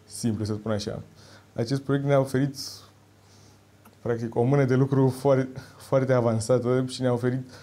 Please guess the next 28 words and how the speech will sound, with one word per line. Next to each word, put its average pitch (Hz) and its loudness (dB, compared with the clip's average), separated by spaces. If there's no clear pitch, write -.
oportunitatea 127 -2
să 123 -4
colaborăm 123 2
cu 120 -2
oameni 135 4
din 123 2
domeniu 117 0
care 120 0
ne-au 120 2
sfătuit 120 -4
din 117 -2
când 120 0
în 113 2
când 113 2
pe 117 -2
unde 117 2
ne-am 113 2
blo-, 104 -4
pe 120 -2
unde 113 0
ne 110 2
blocam 107 0
și, - -6
practic, 135 -2
ne-a 123 2
oferit 135 2
șansa - 0
să 127 2